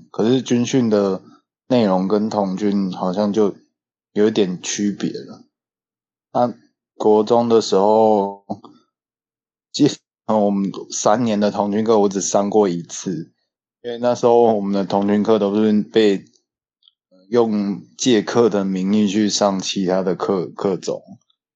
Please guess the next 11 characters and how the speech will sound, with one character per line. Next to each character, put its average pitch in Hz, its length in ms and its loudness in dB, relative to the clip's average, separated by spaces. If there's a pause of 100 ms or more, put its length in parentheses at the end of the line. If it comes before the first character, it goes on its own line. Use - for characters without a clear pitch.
(180)
所 113 140 4
以 104 80 2
真 110 240 0
正 113 280 0 (460)
三 104 180 2
年 95 200 -2
只 85 80 -8
上 92 300 -2
过 90 180 -4
一 78 80 -10
次， - 500 -12